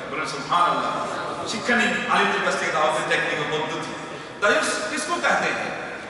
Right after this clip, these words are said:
তো যখনই ড্রাইভার প্রশ্ন করলো, "দায়ুস কিসকো কাহতে হ্যায়?" উনি বললেন,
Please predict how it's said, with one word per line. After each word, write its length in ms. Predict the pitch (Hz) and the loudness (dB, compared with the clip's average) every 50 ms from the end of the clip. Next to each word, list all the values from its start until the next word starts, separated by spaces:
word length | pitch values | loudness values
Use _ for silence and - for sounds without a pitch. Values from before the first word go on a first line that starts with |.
| - - | -2 2
তো 80 | 220 208 196 - - - - - - - - - - - - - - | 4 4 6 4 4 2 0 -2 -4 -4 -4 -6 -6 -8 -8 -4 0
যখনই 320 | 214 208 220 233 226 214 202 - - - - - - - | 0 2 4 2 2 2 0 0 -2 -4 -4 -6 -4 0
ড্রাইভার 260 | 185 185 185 202 208 | 2 4 4 4 4
প্রশ্ন 260 | 185 185 - - 208 202 | 2 0 0 0 0 0
করলো, 180 | 196 190 185 180 180 | 0 0 0 0 2
"দায়ুস 240 | 180 185 214 - - - - | 2 2 2 0 -2 -2 -2
কিসকো 260 | 185 190 - 190 202 196 | -4 -4 -4 -4 -2 -2
কাহতে 200 | 170 - 175 170 | -2 -2 -2 -2
হ্যায়?" 140 | 165 165 | -2 -2
উনি 80 | 170 190 196 | -2 -4 -4
বললেন, 160 | 202 196 208 | -4 -4 -4